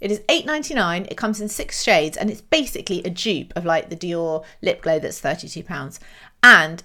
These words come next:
it is great. It's slightly glittery, and it comes in all different nudes and pinks.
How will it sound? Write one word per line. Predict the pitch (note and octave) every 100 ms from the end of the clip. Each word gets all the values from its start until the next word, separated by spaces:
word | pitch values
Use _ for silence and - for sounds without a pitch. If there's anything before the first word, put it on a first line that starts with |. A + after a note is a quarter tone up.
| -
it | G3
is | F3+
great. | E3 D3+ D3+ - - -
It's | - -
slightly | - - - D#4+ D#4+ E4 F4 F#4+ F4+ A#3+ A#3+
glittery, | C#4 C#4 - E3+ E3 A#3+ C4 - -
and | G3+
it | - -
comes | - A3
in | A3+ -
all | C4+ C4+
different | A#3+ A#3+ G#3
nudes | G#3 G#3+ A3 G#3+ G3+ -
and | F#3+
pinks. | F#3 D#3 - - -